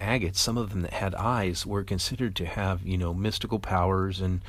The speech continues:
protective powers. Uh, soldiers in Rome would want to carry these, and different people. It goes all the way back to Bible days and so on. Um, different beliefs about the gods, and, uh, all the way in Germany, um, many, many countries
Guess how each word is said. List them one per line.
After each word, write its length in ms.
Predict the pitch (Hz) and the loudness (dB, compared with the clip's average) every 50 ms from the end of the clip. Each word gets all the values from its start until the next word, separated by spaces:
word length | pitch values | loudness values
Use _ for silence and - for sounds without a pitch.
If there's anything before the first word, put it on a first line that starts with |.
| - - - - - - | -12 -12 -12 -12 -10 0
protective 580 | - 127 - - 113 110 - - 120 95 - - | 0 0 2 2 0 -2 0 -2 -2 -2 -2 0
powers. 580 | - 101 92 92 92 92 95 98 95 - - | 2 4 4 4 4 4 2 2 2 0 0
Uh, 260 | 85 82 82 87 87 87 | 0 0 -2 -2 -2 -2
soldiers 420 | - - - 92 95 95 95 90 110 | -2 0 0 0 0 0 0 0 0
in 140 | 107 92 | 0 0
Rome 460 | 90 98 104 110 107 110 110 107 101 - | 2 4 4 4 4 2 0 -2 -4 -2
would 160 | - 113 101 | -2 -2 -2
want 180 | 101 101 104 95 | 0 -2 -2 -2
to 40 | - | -4
carry 320 | - - - 107 101 101 | -6 -2 0 2 2 2
these, 380 | 98 95 95 95 95 92 90 - | 2 2 2 2 2 0 0 -2
and 140 | 95 92 87 | -2 -2 -2
different 280 | 92 95 - 101 - | -4 -4 -6 -6 -8
people. 360 | - - 110 92 - 101 95 95 | -4 -4 -4 -2 0 0 0 0
It 40 | |
goes 180 | 92 101 107 101 | 0 0 2 4
all 140 | 101 98 98 | 4 4 4
the 80 | 98 | 4
way 140 | 95 90 92 | 2 0 0
back 260 | 90 95 92 92 92 | 0 0 0 0 -2
to 120 | - - 92 | -2 -4 -4
Bible 360 | 82 87 92 92 98 92 95 | 0 2 2 0 2 0 -2
days 340 | 90 85 90 87 87 87 - | -2 -2 -2 -2 -2 -2 -4
and 120 | 90 80 76 | -4 -4 -4
so 260 | - - 107 101 95 | -2 0 0 0 0
on. 220 | 87 82 82 82 - - - - - - - - - | 0 -2 -4 -4 -8 -10 -12 -12 -12 -12 -12 -12 -8
Um, 440 | - 98 95 92 90 85 82 82 90 92 | -4 0 0 2 2 2 0 -2 -4 -2
different 480 | 92 101 98 - - 104 92 87 92 90 | 0 0 0 0 -2 -6 -6 -6 -6 0
beliefs 540 | 107 101 95 95 98 101 98 95 - - - | 0 2 2 2 2 2 0 0 -2 -4 -4
about 460 | - 95 80 87 87 90 90 90 - | -4 -2 -2 0 0 0 0 -2 -4
the 80 | - 92 | -6 -6
gods, 600 | 85 85 92 87 90 90 92 92 90 92 95 - | -2 -2 0 0 2 2 0 0 -2 -2 -4 -4
and, 420 | 92 - 98 90 87 87 85 85 90 | -4 -4 -4 -4 -2 -4 -4 -4 -4
uh, 240 | 92 90 87 87 104 - - | -4 -4 -6 -6 -8 -6 0
all 160 | - 98 98 | 2 2 2
the 80 | 98 | 2
way 180 | 95 90 92 90 | 0 0 0 -2
in 140 | 85 90 87 | -4 -6 -2
Germany, 640 | 90 107 117 131 123 120 117 117 110 107 107 101 - - - - - - - - - - | 2 4 4 4 4 2 0 0 0 -2 -2 -4 -6 -10 -12 -12 -12 -12 -12 -12 -10 -6
um, 360 | - 90 85 82 80 82 82 82 | -4 -2 -2 -2 -2 -2 -4 -2
many, 180 | 95 110 127 131 | 0 2 2 4
many 220 | 120 117 113 110 | 4 2 2 0
countries 680 | 95 - - 98 92 85 - 98 90 90 87 - - | -2 -2 -2 0 0 0 0 0 0 0 0 -2 -4